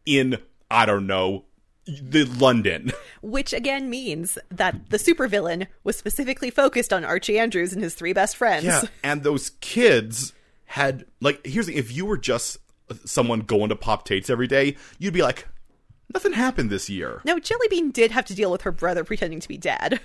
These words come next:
Speaker 1: Yeah.
Speaker 2: But she knew he was pretending.
Speaker 1: Yeah, no, she knew.
Speaker 2: 'Cause she figured it out immediately. <laughs>
Speaker 1: Yeah. Yeah, Jell-, they, they're like, "No, Jelly Bean's,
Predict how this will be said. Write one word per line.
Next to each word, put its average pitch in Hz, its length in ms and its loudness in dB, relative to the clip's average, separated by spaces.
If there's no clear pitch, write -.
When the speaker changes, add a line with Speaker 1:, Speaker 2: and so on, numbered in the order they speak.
Speaker 1:
Yeah. 175 400 0
Speaker 2:
But 160 100 2
she 196 140 0
knew 196 240 4
he 196 160 -4
was 147 120 -4
pretending. 147 680 -6
Speaker 1:
Yeah, 143 220 2
no, 113 120 0
she - 180 -2
knew. 208 140 4
Speaker 2:
'Cause 202 140 6
she - 80 6
figured 311 200 2
it 247 140 -2
out 175 340 0
immediately. 180 680 -2
<laughs> - 80 -20
Speaker 1:
Yeah. 95 280 -2
Yeah, 85 200 -2
Jell-, 123 240 4
they, 131 140 4
they're 127 160 2
like, 113 160 2
"No, 104 120 0
Jelly 107 220 4
Bean's, 90 360 -6